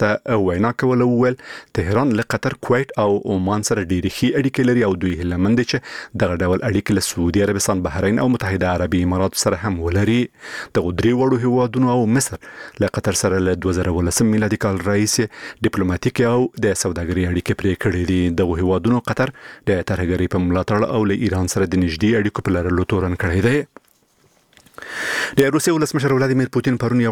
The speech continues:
قانون توشیح کړ چې ورسره پر انټرنیټ د حکومت کنټرول زیاتیږي. دا قانون د کرملین ویب پاڼې خپور کړی دی.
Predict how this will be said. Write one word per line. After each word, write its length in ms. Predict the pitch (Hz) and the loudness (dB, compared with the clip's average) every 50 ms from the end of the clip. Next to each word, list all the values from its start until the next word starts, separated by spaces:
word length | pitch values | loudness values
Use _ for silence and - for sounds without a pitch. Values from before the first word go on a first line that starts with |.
| - - | 0 0
قانون 220 | 113 110 117 113 107 - | 0 2 2 2 2 0
توشیح 240 | 107 - - 120 - - | -2 0 0 -2 0 0
کړ 100 | 113 101 - | -2 -2 0
چې 180 | - 107 104 101 | 0 2 2 2
ورسره 280 | 98 - - 101 95 95 - | 0 0 0 -2 -2 -2 -2
پر 80 | 101 104 - 131 | -2 -2 0 0
انټرنیټ 680 | 113 104 98 - 104 92 90 90 98 117 - - - 131 110 | 0 0 0 0 -2 -2 0 0 0 0 0 0 0 0 0
د 80 | 107 95 | 2 0
حکومت 400 | 113 - - 104 104 101 - - - | -2 -2 0 -2 -2 -2 -2 -2 -2
کنټرول 420 | 104 98 92 - - 104 92 90 87 82 | -2 -2 -2 -2 -2 0 0 0 0 0
زیاتیږي. 500 | 92 92 92 - - 98 92 85 82 92 90 | 0 -2 0 0 0 0 2 2 0 0 0
دا 80 | - 87 - | 0 0 0
قانون 240 | 110 107 107 107 104 | 0 2 2 2 2
د 60 | 104 - - | 0 0 0
کرملین 380 | 104 104 101 101 117 123 127 | 0 0 2 2 2 2 2
ویب 180 | 113 113 107 - - | 2 0 -2 0 -2
پاڼې 240 | 117 101 87 - - | -2 -2 -2 -6 -8
خپور 240 | - - 95 87 - - | -6 -6 -6 -4 -2 -2
کړی 160 | 95 90 90 95 | 0 0 2 2
دی. 120 | 104 113 | 2 2